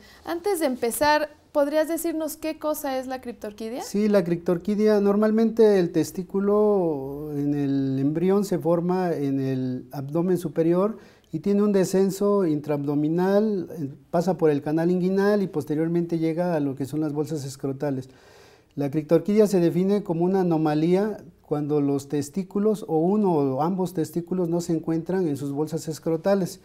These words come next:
Speaker 2: y estos van a tener, eh, repercusiones, este,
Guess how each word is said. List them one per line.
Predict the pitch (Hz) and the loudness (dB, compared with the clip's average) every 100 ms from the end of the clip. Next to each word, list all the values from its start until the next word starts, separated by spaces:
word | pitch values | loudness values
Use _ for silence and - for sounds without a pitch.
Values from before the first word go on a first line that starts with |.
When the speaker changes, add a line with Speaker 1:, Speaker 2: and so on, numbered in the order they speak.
| - - - _ | -20 -20 -20 _
Speaker 2:
y | 202 196 202 | -4 2 4
estos | 196 196 190 | 2 0 -2
van | 185 | 0
a | 180 175 | -2 -2
tener, | 165 165 170 175 175 | 0 2 2 0 -2
eh, | 156 147 143 139 131 | -2 0 0 0 -2
repercusiones, | 139 135 131 143 139 170 170 175 180 | -4 -6 -8 -8 -4 0 2 2 -2
este, | 151 135 - 139 131 127 127 127 | -2 -6 -6 -4 -2 -4 -6 -10